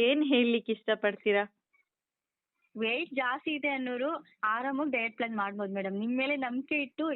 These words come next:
Speaker 2: ಏನು ಇದಾಗಲ್ಲ, ಪ್ರಾಬ್ಲಮ್ ಆಗಲ್ಲ, ಹೆಲ್ತ್ ಪ್ರಾಬ್ಲಮ್ ಏನು ಆಗಲ್ಲ.
Speaker 1: ಓಕೆ.
Speaker 2: ನಂಬಿಕೆ ಇಟ್ಟು ಮಾಡ್ಬೋದು ಮೇಡಮ್ ಡಯಟ್ ಇದು.
Speaker 1: ಇರೋ ಹೆಲ್ತ್
Speaker 2: ಮನೇಲಿ
Speaker 1: ಪ್ರಾಬ್ಲಮ್ ಎಲ್ಲ
Speaker 2: ಹೆಲ್ತಿ
Speaker 1: ಸಾಲ್ವ್
Speaker 2: ಫುಡ್.
Speaker 1: ಆಗುತ್ತಾ?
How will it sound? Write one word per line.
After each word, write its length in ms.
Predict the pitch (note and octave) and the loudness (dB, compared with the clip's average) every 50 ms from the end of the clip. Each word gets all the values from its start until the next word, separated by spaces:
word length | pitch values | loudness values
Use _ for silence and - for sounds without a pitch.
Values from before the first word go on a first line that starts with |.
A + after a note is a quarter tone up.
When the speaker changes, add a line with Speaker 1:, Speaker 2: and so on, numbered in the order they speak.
| - | -2
Speaker 2:
ಏನು 280 | A#3 A#3+ B3 C#4+ D4 D#4+ | 0 0 0 0 0 0
ಇದಾಗಲ್ಲ, 440 | D4 B3 G#3+ A3+ A3+ A3+ A#3+ A3+ G#3+ | 0 -2 -2 -4 -4 -2 -4 -4 -2
ಪ್ರಾಬ್ಲಮ್ 420 | - A3 G#3+ G#3+ A3+ A#3+ A#3+ A#3 | -2 -2 -2 0 -2 -2 -2 -2
ಆಗಲ್ಲ, 300 | A3+ G#3+ G3+ G#3 G3+ G#3 G#3+ | -2 -2 -2 -2 -2 -2 -2
ಹೆಲ್ತ್ 280 | A3 G#3 A3 A3 - _ | -2 -2 -4 -6 -8 _
ಪ್ರಾಬ್ಲಮ್ 340 | - B3+ B3 B3+ B3 A#3 A3 | -4 -2 -2 -2 -2 -2 -2
ಏನು 260 | G#3 G#3+ A3+ B3+ C4+ C4 A#3+ | -4 -2 -2 -2 -2 -2 -4
ಆಗಲ್ಲ. 340 | G#3+ G3+ G3 G3+ F#3+ F#3+ F#3 F#3 - _ _ _ _ _ _ _ - | -6 -6 -6 -4 -4 -2 -4 -4 -6 _ _ _ _ _ _ _ 0
Speaker 1:
ಓಕೆ. 320 | - A3 G#3+ - - G3+ G3+ | 2 2 2 0 -2 0 0
Speaker 2:
ನಂಬಿಕೆ 340 | A3 A#3 A#3+ A#3+ - - D4 | 2 2 0 -2 -2 -2 -2
ಇಟ್ಟು 220 | C#4 A#3 - C#4+ C4 | -2 -2 -2 -2 0
ಮಾಡ್ಬೋದು 400 | A#3+ G#3+ G#3 G#3 G#3 G#3 G3+ G3 | 0 -2 -2 -4 -6 -8 -8 -6
ಮೇಡಮ್ 240 | G3 F#3+ F#3 F#3 F#3+ | -6 -6 -6 -4 -2
ಡಯಟ್ 280 | F#3 F#3+ F#3+ F#3+ F#3+ - | -2 -2 -2 -2 -4 -4
ಇದು. 180 | F3+ E3+ F3+ F#3 - - - - _ _ _ _ _ _ _ | -6 -4 -6 -8 -8 -12 -18 -20 _ _ _ _ _ _ _
Speaker 1:
ಇರೋ 240 | - B3+ B3+ B3 C4 C#4 | 4 6 8 8 10 8
ಹೆಲ್ತ್ 240 | C#4 B3+ A#3+ A#3+ | 8 8 8 6
Speaker 2:
ಮನೇಲಿ 180 | A3 B3+ B3 B3+ | 6 4 4 6
Speaker 1:
ಪ್ರಾಬ್ಲಮ್ 320 | A#3 A#3 A#3 A3+ G#3+ A3+ | 6 6 6 6 6 4
ಎಲ್ಲ 120 | A3 G#3+ G#3+ | 6 6 6
Speaker 2:
ಹೆಲ್ತಿ 160 | C#4+ C#4 - | 4 6 6
Speaker 1:
ಸಾಲ್ವ್ 160 | G#3 G3+ G#3 G3+ | 6 8 8 8
Speaker 2:
ಫುಡ್. 120 | G3+ G3+ | 8 8
Speaker 1:
ಆಗುತ್ತಾ? 380 | G3+ G3 G3+ G3 G#3 A3 A#3 | 8 8 8 6 6 6 8